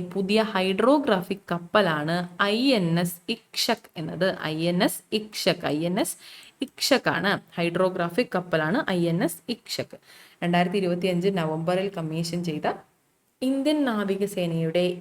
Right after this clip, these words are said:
ഏറ്റവും പുതിയ ഹൈഡ്രോഗ്രാഫിക് കപ്പലാണ് ഐ എൻ എസ്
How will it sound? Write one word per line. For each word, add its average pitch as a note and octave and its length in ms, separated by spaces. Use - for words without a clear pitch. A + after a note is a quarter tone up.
ഏറ്റവും C#4 480
പുതിയ E3+ 380
ഹൈഡ്രോഗ്രാഫിക് F3+ 920
കപ്പലാണ് E3+ 520
ഐ G3 80
എൻ D3 180
എസ് - 180